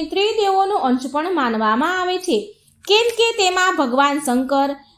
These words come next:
બ્રહ્માજી અને વિષ્ણુ ભગવાનનું ત્રણેયનું રૂપ સમાયેલું છે.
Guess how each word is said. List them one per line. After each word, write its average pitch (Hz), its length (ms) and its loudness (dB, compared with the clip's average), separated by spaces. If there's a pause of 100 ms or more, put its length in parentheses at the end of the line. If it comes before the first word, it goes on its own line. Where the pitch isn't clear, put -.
(120)
બ્રહ્માજી 294 600 2
અને 233 240 -2
વિષ્ણુ 254 420 -4
ભગવાનનું 277 680 0
ત્રણેયનું 269 640 0
રૂપ 339 280 0
સમાયેલું 262 640 0
છે. 220 200 -2